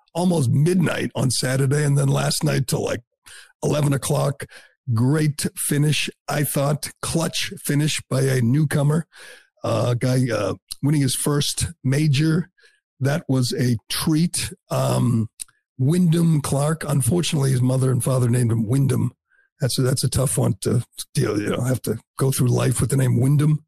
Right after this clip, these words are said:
But anyway, he was good. I enjoyed it. We'll get to that. It was a, you know, big, big soccer game. There was lots of,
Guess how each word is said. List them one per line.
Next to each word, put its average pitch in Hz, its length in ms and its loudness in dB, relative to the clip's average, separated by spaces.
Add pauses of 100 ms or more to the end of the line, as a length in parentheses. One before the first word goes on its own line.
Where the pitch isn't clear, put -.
(440)
But - 100 0
anyway, 185 320 2
he 196 60 2
was 175 160 2
good. 147 320 0
I 143 80 -4
enjoyed 156 320 2
it. 147 60 0
We'll 147 100 0
get 165 180 0
to 160 120 0
that. 156 360 -2
It 143 60 2
was 143 180 0
a, 147 300 2 (120)
you 143 120 0
know, 139 100 2
big, 123 340 0 (120)
big 165 180 -2
soccer - 440 -2
game. 147 400 2
There 143 120 2
was 135 320 -2 (140)
lots 135 240 -2
of, 131 120 0